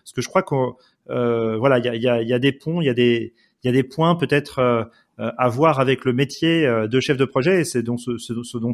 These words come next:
on va parler aujourd'hui. Alors peut-être qu'on pourrait rappeler ce qu'est le no-code, c'est quoi le no-code et, et en quoi le no-code pourrait, d'après toi, aider les chefs de projet dans leur quotidien ?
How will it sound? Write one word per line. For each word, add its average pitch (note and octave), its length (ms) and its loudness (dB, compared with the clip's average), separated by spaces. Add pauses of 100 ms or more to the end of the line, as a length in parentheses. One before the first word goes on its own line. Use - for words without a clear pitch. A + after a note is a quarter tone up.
on A#2+ 40 -8
va A2+ 100 -2
parler B2 200 0
aujourd'hui. A#2+ 460 -2 (840)
Alors B2 180 0
peut-être G3+ 280 4
qu'on D3 140 -4
pourrait D3 220 4
rappeler E3+ 460 4 (360)
ce - 180 -2
qu'est D#3+ 160 6
le D3+ 160 0
no-code, E3+ 460 2
c'est D3 180 0
quoi D#3+ 380 4
le C#3 100 2
no-code E3+ 540 0
et, C#3 220 2
et C#3 60 4
en C#3 120 0
quoi D#3+ 280 4
le C#3 120 2
no-code D#3+ 580 0 (460)
pourrait, D3 320 2
d'après C#3+ 320 2
toi, F3+ 580 0
aider D3+ 400 2
les C3+ 140 0
chefs C3+ 200 -2
de C3 80 -2
projet D3+ 720 0
dans C#3+ 320 -2
leur D3 160 -2
quotidien ? B2 420 -2